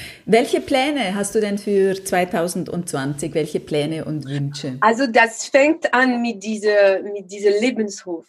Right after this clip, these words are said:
Speaker 2: So, äh, das ist mal, so ich bin dabei, mein drittes Buch fertig zu machen. Das heißt, nächste Woche soll, soll ich mein, ähm, Schreiben zu das Verlag geben.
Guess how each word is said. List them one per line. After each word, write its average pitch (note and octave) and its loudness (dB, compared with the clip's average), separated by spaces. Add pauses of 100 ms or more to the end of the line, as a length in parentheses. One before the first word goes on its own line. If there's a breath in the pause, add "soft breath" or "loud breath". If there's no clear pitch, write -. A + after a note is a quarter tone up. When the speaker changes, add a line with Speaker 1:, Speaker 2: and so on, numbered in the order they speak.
(160)
Speaker 2:
So, F#3 -4
äh, F3 -4
das F#3+ -2
ist A3 -14
mal, F#3+ 0 (180 loud breath)
so C4+ 4
ich C4 2
bin C#4+ 4
dabei, C4+ 6
mein A#3+ 0
drittes A#3+ -8
Buch A3+ -6
fertig A3 -4
zu - -4
machen. C4+ 2
Das A#3+ -4
heißt, A#3 -6
nächste A#3+ 0
Woche C#4+ 4
soll, A#3+ -2 (260)
soll G#3 -4
ich G#3+ -10
mein, G3 2
ähm, F3+ -6 (640 soft breath)
Schreiben G#3 0
zu G3 -8
das F#3 -2
Verlag G3+ 2
geben. F#3+ -2